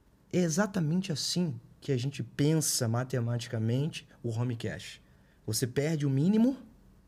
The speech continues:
pra ganhar o máximo de bônus e pra converter esse máximo de bônus em dinheiro. Então, se eu tenho que perder setenta reais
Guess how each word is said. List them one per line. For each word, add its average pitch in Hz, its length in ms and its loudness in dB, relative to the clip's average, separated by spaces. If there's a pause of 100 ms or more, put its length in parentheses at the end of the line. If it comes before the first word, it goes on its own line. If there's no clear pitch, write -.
(400)
pra 143 160 0
ganhar 139 400 0
o 151 80 2
máximo 170 720 0
de 147 100 0
bônus 123 920 0 (480)
e 135 40 -4
pra 143 240 0
converter 170 920 -2
esse 170 320 0
máximo 135 520 0
de 139 120 -4
bônus 139 380 -2
em 139 120 -2
dinheiro. 131 400 -4 (1080)
Então, 123 220 0
se 185 100 0
eu - 40 0
tenho 196 180 0
que 190 40 -10
perder 160 280 0
setenta 208 560 -2
reais 123 520 -2